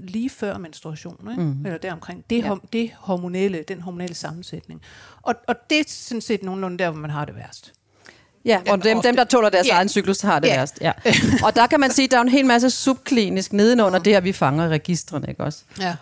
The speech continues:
Speaker 2: Og, og, men, men det subkliniske er altså så også ret facetteret, fordi nogen trives faktisk bedre på p-piller, det vil lige
Speaker 1: Ja.
Speaker 2: være inde på, end på deres, end i de, på deres normale hormoncyklus.
Speaker 1: Ja.
Speaker 2: Men dem af os, der ikke trives så godt på p-piller, kan have mange og, og også vigtige subkliniske
Speaker 1: Mm.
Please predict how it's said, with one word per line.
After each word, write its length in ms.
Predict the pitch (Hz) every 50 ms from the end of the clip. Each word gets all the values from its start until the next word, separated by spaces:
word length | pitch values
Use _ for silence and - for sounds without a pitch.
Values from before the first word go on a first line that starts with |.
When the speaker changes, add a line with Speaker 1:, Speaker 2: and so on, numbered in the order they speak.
| - -
Speaker 2:
Og, 300 | - 180 175 165 - -
og, 120 | 170 180 175
men, 180 | - 202 196 190 -
men 120 | 214 226
det 120 | 226 240 226
subkliniske 460 | 294 294 - - 285 247 226 - 233
er 80 | 208
altså 180 | 208 214 214 220
så 120 | - 233 196
også 140 | 208 226 - -
ret 120 | 208 214 -
facetteret, 720 | - - 208 196 - 208 - - - 190 160 - 185 190 - - - -
fordi 200 | 208 196 202 196
nogen 260 | 202 202 208 220 226
trives 280 | - - 214 208 202 -
faktisk 220 | - 160 160 -
bedre 140 | - 185 180
på 80 | - 170
p-piller, 400 | - - 214 175 160 - 156 151
det 100 | 156 160
vil 80 | 156
lige 80 | 156 156
Speaker 1:
Ja. 40 | 165
Speaker 2:
være 40 | 160
inde 120 | 165 180
på, 180 | - 170 - - - - - _ _ -
end 160 | 190 185 170
på 120 | - 180
deres, 280 | 170 175 160 156 156 - -
end 160 | 233 196 202
i 40 | 196
de, 200 | - - 180 151
på 180 | - - 190
deres 300 | 175 165 170 160 156 151
normale 580 | - 160 156 156 151 143 170 180 175 165 165 180
hormoncyklus. 760 | 165 160 160 156 151 - - - 170 156 - - 151 151 - _ - - -
Speaker 1:
Ja. 100 | 180 175 170
Speaker 2:
Men 100 | 185 -
dem 200 | 208 202 214 208
af 100 | 180 170
os, 80 | 170
der 100 | - 175
ikke 180 | 170 208 262 262
trives 200 | - 233 190 180
så 80 | - 175
godt 200 | - 156 147 -
på 80 | -
p-piller, 460 | 151 - 180 151 - - 165 143 139 139
kan 200 | - - 156 139
have 160 | 147 143 135
mange 440 | 143 151 185 220 247 254 247 - -
og, 320 | - 160 151 143 - -
og 100 | - 156
også 260 | - 160 175 196 202
vigtige 360 | 180 190 214 214 - - 208
subkliniske 840 | 202 - - 190 - - - 185 170 170 165 - _ - 160 151 147 - _ _ _ _ -
Speaker 1:
Mm. 60 | 214